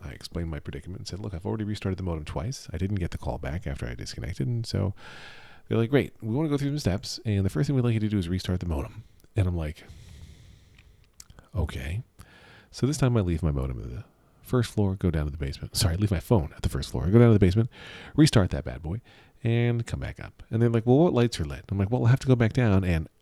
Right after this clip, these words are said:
I'm not taking my phone because I don't believe you that you'll call me back." So I go back down, look at the lights, come back up, tell them.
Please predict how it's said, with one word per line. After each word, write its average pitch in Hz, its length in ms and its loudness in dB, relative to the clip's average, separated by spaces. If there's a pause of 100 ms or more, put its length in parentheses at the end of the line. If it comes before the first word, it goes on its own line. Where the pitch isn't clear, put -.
I'm 90 160 4
not 110 220 4
taking 104 320 4
my 87 100 6
phone 117 300 4
because 92 200 6
I 85 60 6
don't 92 240 6
believe 104 320 2
you 82 100 2
that 78 120 2
you'll 82 100 0
call 73 160 0
me 76 100 2
back." - 340 0 (720)
So - 160 -8
I 62 60 -4
go 62 100 -8
back - 180 -10
down, 123 280 2
look 78 120 -6
at 78 80 -12
the 87 60 -4
lights, 113 220 0
come 69 140 -6
back - 180 -6
up, 117 160 2
tell 110 160 2
them. 104 160 0